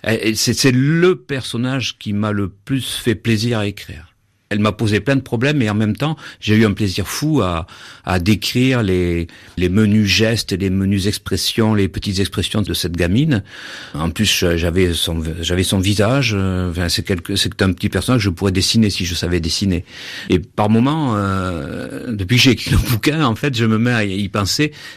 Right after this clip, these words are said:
Euh, je la, je l'habille parfois, assez souvent avec une petite robe rouge. J'ai envie de dire, c'est mon petit chaperon rouge à moi.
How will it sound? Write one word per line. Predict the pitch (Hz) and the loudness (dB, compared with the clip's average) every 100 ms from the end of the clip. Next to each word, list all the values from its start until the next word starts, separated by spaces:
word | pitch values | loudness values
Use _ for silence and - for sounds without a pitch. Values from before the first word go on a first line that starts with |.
| - | -2
Euh, | 101 104 | 0 2
je | 107 | 2
la, | 110 107 | 2 0
je | 123 | -2
l'habille | 107 110 110 113 135 | 0 2 2 0 -2
parfois, | 123 110 - 123 107 - | -2 -4 -2 -2 -2 -2
assez | 113 - | -2 -2
souvent | - 117 123 | 0 2 4
avec | 104 95 104 | 4 0 -2
une | 95 | -2
petite | 110 107 - | -4 -6 -2
robe | 104 | -2
rouge. | 95 110 151 - _ - - - - | 0 2 0 -4 _ -20 -20 -20 -14
J'ai | 104 104 | -6 2
envie | 113 131 143 | 4 4 2
de | |
dire, | 135 165 | 0 0
c'est | - | 2
mon | 117 107 | 2 2
petit | - | 0
chaperon | 151 131 - 120 | -2 -2 -2 -2
rouge | 120 117 | 0 0
à | 104 | -2
moi. | 90 | -4